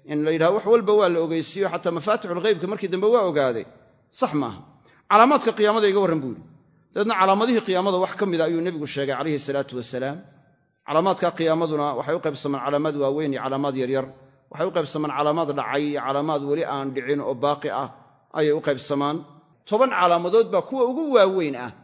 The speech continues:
Tobanka calaamadood weli waa harsan yihiin. Tobanka calaamadood ay ka mid tahay inay qorraxdu galbeed ka soo baxdo, ay ka mid tahay daabaddii hadlaysa inay soo baxdo, ee afarta addin ku soconaysay, ee dadkana la hadlaysay, aan laga baxsan karayn, ee cid walba gaadhaysay,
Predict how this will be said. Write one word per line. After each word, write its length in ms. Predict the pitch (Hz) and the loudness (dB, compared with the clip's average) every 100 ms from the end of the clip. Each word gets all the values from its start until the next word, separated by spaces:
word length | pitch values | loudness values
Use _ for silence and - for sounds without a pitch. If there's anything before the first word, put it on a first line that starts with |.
| - | -6
Tobanka 340 | 240 294 262 | -2 0 0
calaamadood 480 | 220 208 196 202 202 | 2 2 2 2 2
weli 140 | 294 | 2
waa 140 | 330 226 | 4 4
harsan 260 | 170 180 175 | 4 -2 -4
yihiin. 260 | 127 110 - _ _ _ _ _ _ - | -4 -8 -12 _ _ _ _ _ _ -4
Tobanka 240 | 156 170 | -2 0
calaamadood 400 | 151 160 170 170 | 4 2 4 2
ay 80 | 156 | 2
ka 80 | 202 | 0
mid 140 | 190 | 0
tahay 260 | 190 175 202 196 - - - _ | 4 6 6 2 -8 -20 -20 _
inay 160 | - 143 | -8 -2
qorraxdu 320 | 156 180 170 | 0 2 0
galbeed 320 | 165 165 175 | 0 2 0
ka 100 | - | 0
soo 180 | 175 165 | -2 -2
baxdo, 280 | 147 143 151 | -2 -2 -2
ay 120 | 139 | -2
ka 120 | 139 | -2
mid 160 | 180 175 | -2 -2
tahay 240 | 165 156 | 0 0
daabaddii 500 | 135 143 143 175 156 | 2 2 2 0 0
hadlaysa 420 | 151 175 160 143 156 | 0 0 -2 -4 -2
inay 160 | 156 143 | -2 0
soo 180 | 170 | 2
baxdo, 300 | 170 156 156 165 - | 2 0 -2 -4 -6
ee 80 | - | -4
afarta 280 | 147 147 139 | -4 -4 -4
addin 200 | 139 165 | -2 -2
ku 60 | 175 | -4
soconaysay, 500 | 165 156 165 151 151 | -6 -4 -2 -2 -2
ee 40 | 143 | -2
dadkana 300 | 131 156 156 | -2 -4 0
la 100 | 160 | 0
hadlaysay, 380 | 160 165 156 170 | 0 0 -4 -2
aan 120 | 156 | -2
laga 160 | 147 160 | 0 -2
baxsan 280 | 156 - 160 | -4 -6 -4
karayn, 220 | 170 190 - - _ - | -2 -2 -4 -16 _ -6
ee 80 | 170 | -2
cid 140 | 170 | 0
walba 200 | 180 160 151 | 0 0 2
gaadhaysay, 540 | 175 180 185 180 190 | 4 4 2 2 0